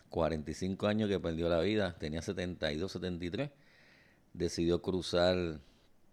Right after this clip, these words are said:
el, la cuerda, ¿verdad? Ellos, ellos, es, eh, su familia era, to-, y es todavía una familia de circo que tiene el acto de la cuerda floja.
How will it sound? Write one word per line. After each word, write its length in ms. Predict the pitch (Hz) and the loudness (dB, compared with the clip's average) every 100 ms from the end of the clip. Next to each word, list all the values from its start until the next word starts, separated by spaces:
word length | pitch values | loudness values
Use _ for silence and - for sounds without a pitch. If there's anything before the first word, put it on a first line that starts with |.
| _ - - - - | _ -20 -16 -14 -4
el, 600 | 90 87 78 71 67 64 58 - - - | -2 0 -2 -6 -10 -14 -18 -18 -12 -4
la 160 | 82 | -4
cuerda, 380 | - 92 123 120 | -2 0 2 2
¿verdad? 220 | 98 131 | 2 2
Ellos, 140 | 107 - | 0 0
ellos, 160 | 90 95 | 0 0
es, 140 | 87 - | -4 -6
eh, 260 | 87 90 - | -6 -6 -4
su 160 | 107 | -6
familia 500 | 95 95 101 120 113 | 0 2 2 2 2
era, 560 | 101 104 98 90 76 80 _ _ _ | 4 4 4 2 -2 -12 _ _ _
to-, 260 | 98 98 82 | 0 2 4
y 100 | 85 | 2
es 100 | 107 | 4
todavía 400 | 107 82 85 90 | 2 4 2 0
una 120 | 82 | -2
familia 300 | 92 90 92 | -2 0 2
de 80 | 80 | 2
circo 440 | - 98 - 82 | 0 -2 0 -4
que 100 | 73 | -2
tiene 220 | 69 78 90 | -4 -2 0
el 80 | 85 | 0
acto 300 | 87 85 78 | 0 -2 -2
de 80 | |
la 80 | 80 | 0
cuerda 320 | 71 78 82 80 | -2 -2 0 -2
floja. 360 | 95 92 87 | -2 -4 -4